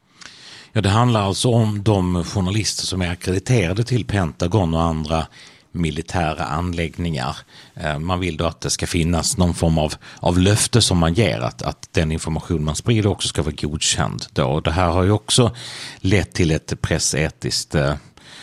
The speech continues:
ramaskri, kan man väl säga, ett sätt att då försöka kontrollera, eh, den information som ges av de här specialiserade reportrarna. Och det som finns då är ju ett, ett hot om att man då skulle kunna få sina akkrediteringar, eh, indragna om man,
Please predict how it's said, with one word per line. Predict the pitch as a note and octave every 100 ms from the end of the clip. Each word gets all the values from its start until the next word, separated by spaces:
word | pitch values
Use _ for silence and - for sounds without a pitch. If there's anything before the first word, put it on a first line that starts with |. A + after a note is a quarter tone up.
| - -
ramaskri, | F2 E2+ E2 D2+ - F#2+ D#2
kan | A#1 - C2
man | A#1+
väl |
säga, | - - G1+
ett | G#1
sätt | - D2
att | -
då | D#2
försöka | - E2+ F2 C#2 - A1+
kontrollera, | - D2+ - D#2+ F#2 D#2 D2 F#2+ D2 - - - - - _
eh, | - C#2 C2+ C2 C#2+ F#2+ - - - - - - - _
den | - A#2+
information | F#2 - E2 G2 F2
som | - E2
ges | E2 C2+ F2+
av |
de | F2 G2+
här | F#2
specialiserade | - D#2 - C#2+ D2 F#2 C2 C#2
reportrarna. | C#2 - E2+ - - C#2 D2 - - _ -
Och | G2
det | G2
som | F2+ F2+
finns | G2 D#2+ -
då | F2+
är | D#2+
ju | D#2
ett, | C#2 F2+ - -
ett | -
hot | D3 C2+ -
om | C#2
att | D#2 -
man | D#2
då | D#2+
skulle | - C#2+
kunna | - D2+
få | C#2
sina | D#2 D2+ C#2+
akkrediteringar, | D#2+ D#2+ D#2 D#2 - D#2 D2 D2+ C#2+ C#2+
eh, | C#2+ -
indragna | F2 F#2 F#2+ G2+ D#2 D#2+
om | - D#2+
man, | D#2 D#2